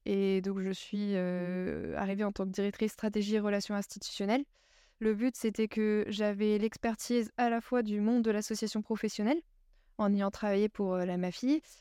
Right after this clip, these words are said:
J'avais la connaissance de à quoi ça ressemblait, euh, derrière le, le paysage, euh, public français,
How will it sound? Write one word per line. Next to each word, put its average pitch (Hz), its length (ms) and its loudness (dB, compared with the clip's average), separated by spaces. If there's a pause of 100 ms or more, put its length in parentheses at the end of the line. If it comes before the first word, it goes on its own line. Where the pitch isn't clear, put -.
(580)
J'avais 233 720 2
la 226 140 4
connaissance 240 760 0
de 196 360 0
à 208 120 -2
quoi 240 220 -2
ça 226 140 -2
ressemblait, 226 560 0
euh, 185 640 0
derrière 202 400 0
le, 190 340 -2
le 202 100 -4
paysage, 214 600 0
euh, 190 140 0
public 208 340 -6
français, 233 460 0